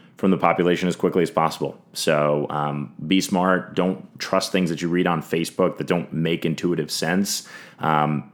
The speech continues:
and really keep it simple. Like, try to eat your meals at home. Um,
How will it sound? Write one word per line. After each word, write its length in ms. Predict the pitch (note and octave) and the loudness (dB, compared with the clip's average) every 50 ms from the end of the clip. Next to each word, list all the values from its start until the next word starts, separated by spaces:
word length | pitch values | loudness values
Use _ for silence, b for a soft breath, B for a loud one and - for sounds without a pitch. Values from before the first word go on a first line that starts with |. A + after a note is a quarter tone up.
| _ - | _ -6
and 280 | - E2 E2 E2 D2 - - | -4 -2 -2 -2 -4 -4 -2
really 280 | G2+ A2 A2 G#2 G2 | 2 4 4 4 4
keep 240 | F2+ - - G2+ E2+ | 2 2 2 0 2
it 80 | F#2 - | 0 0
simple. 400 | - F2+ D#2+ - C#2+ - - - - | 0 -2 0 -2 -2 -4 -6 -8 -6
Like, 380 | - D#2+ D2+ D2+ - - - - | -2 -2 -2 -2 -2 -8 -14 -6
try 260 | - - G2 F#2+ G2 | -2 2 4 4 4
to 200 | F#2+ G2+ G2 F#2+ | 4 4 2 2
eat 220 | - G2+ G2+ F#2+ | 2 0 0 0
your 120 | E2 G2 G#2+ | 0 0 0
meals 280 | G#2 G2+ G2+ G2+ F#2 | 2 2 2 2 2
at 80 | G2 F2 | 0 0
home. 540 | E2 G2 G2 G2 F#2+ F#2+ F#2 F2+ F2+ F2 B B B B B B B | 2 2 2 4 4 4 4 2 2 0 B B B B B B B
Um, 760 | - E2 E2 E2 E2 E2 E2 E2 E2 D#2+ D#2 D#2 D2+ - | -2 0 2 2 2 2 2 2 2 0 0 -2 -2 -6